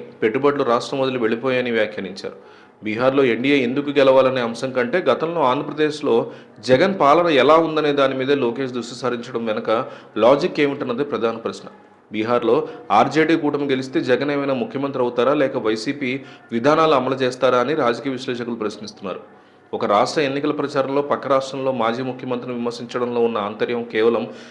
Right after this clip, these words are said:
భయమేనని, లేదంటే జగన్ గారి స్టామినాకే ఆయన ఉన్న ప్రజాదరణకు నిరసనంగా భావించవచ్చా అని వైసీపీ ప్రశ్నిస్తోంది. ప్రజలు ఇప్పుడు అధికార కూటమి తీరు మీద తీవ్రంగా ఆలోచిస్తున్నారు. ఎక్కడికి వెళ్ళినా జగన్ భజన చేయడం చూసి, "జగన్ అంటే ఎంత భయం?" అని నవ్వుకుంటున్న పరిస్థితి ఉందని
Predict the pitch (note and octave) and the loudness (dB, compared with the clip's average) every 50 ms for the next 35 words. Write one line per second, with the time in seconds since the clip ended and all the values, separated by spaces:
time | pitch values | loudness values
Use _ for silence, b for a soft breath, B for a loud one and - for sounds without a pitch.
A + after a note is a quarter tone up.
0 | B B - G2+ G#2 G#2+ A2+ C3 D3 E3 E3+ E3 D#3+ D#3 D#3+ F3+ F3+ D#3 - - | B B -12 -4 0 2 4 4 4 2 2 0 0 0 0 2 2 2 2 2
1 | C#3+ D3 D#3 D3 - B2 A#2 A2 C3 C#3+ D3 D3+ D3 C#3+ C#3+ - - B2+ A#2+ B2 | 0 -2 -2 -2 0 0 0 0 0 -2 0 0 0 0 -2 -2 0 0 0 0
2 | C#3 C#3 C#3 C3+ C3+ C3+ D3+ D3+ C#3+ C3+ B2+ A#2 A2+ A2 A2+ - B2 B2+ A#2+ A#2 | -2 -2 -2 -2 -2 -2 -2 -2 -2 -2 -2 -2 -2 -4 -4 -4 -4 -2 -2 0
3 | B2 B2+ B2+ C3 B2 C3 B2+ B2+ B2 A#2 A2+ A#2 - - B2 B2 B2 A#2+ A2+ A2+ | 0 0 0 0 -2 -4 -6 -4 -4 -6 -6 -6 -8 -8 -6 -2 -2 0 2 2
4 | A2 A2 A#2 A2+ - A#2+ G#2 - - A2+ A2 A2 A2 G#2+ G2+ G2+ G#2+ B B B | 2 0 -2 -4 -6 -8 -6 -4 -2 -2 -2 -2 -4 -6 -6 -8 -10 B B B
5 | B B B - A2 G#2+ G#2 C3+ B2 B2+ B2 - A2 G#2 - A2+ - - - - | B B B -2 -2 -2 -2 -2 -4 -4 -4 -4 -6 -6 -6 -10 -14 -10 -10 -10
6 | F#2 F2+ - B B B B B B B B B B - - C#3 C#3 C#3+ A3 A#3 | -10 -10 -14 B B B B B B B B B B 0 2 2 4 4 2 0
7 | A#3 A#3 - F3+ F3+ F#3 D3 A#2 C3 D3+ E3+ F#3 F3+ F3 - F3 E3+ E3+ D#3 D#3 | 0 -2 2 2 4 6 6 4 4 4 4 4 4 4 2 0 -2 -2 -4 -4
8 | D3+ D3+ C#3+ D3 D3 D3 D3 C#3+ C#3+ C3 C3 C3 C3+ C#3 C3 B2 A#2 A2+ G#2+ - | -2 -2 -2 0 2 2 0 2 0 0 0 0 0 2 2 2 2 2 -2 -4
9 | - - - G#2 F#2+ F2 - - B B B B B - - - - C3+ C3+ C3+ | -10 -14 -12 -12 -10 -10 -12 -12 B B B B B -8 -4 -2 0 0 0 0
10 | C#3 C3+ C3+ C#3+ C3+ B2 A#2+ A2+ B2+ C3 C3 C3 B2+ B2+ B2+ B2 B2+ C3 A#2+ A#2+ | 0 0 0 0 0 0 0 0 0 0 0 0 0 0 -4 -4 -2 -2 -2 -2
11 | A#2+ B2 A#2+ A#2+ B2 D#3 D3 B2 A#2 A2 B2 B2+ B2+ B2 C3+ B2 A2+ A2+ B2 A#2 | -2 -4 -6 -8 -8 -4 0 0 0 0 0 -2 -4 -4 -4 -4 -4 -4 -2 -2
12 | A#2 A#2 A#2 A#2 A#2 A#2+ A2+ G#2 A2 A2 - A#2+ A#2 A2+ A2 A2 G#2+ A2+ G#2+ G#2+ | 0 0 0 -2 -2 -2 -4 -4 -6 -6 -8 -10 -10 -10 -10 -6 -4 -4 -4 -4
13 | - - A#2 G#2+ G#2 G#2+ A2+ D3+ G3 | -6 -10 -10 -8 -6 -6 -6 -6 -8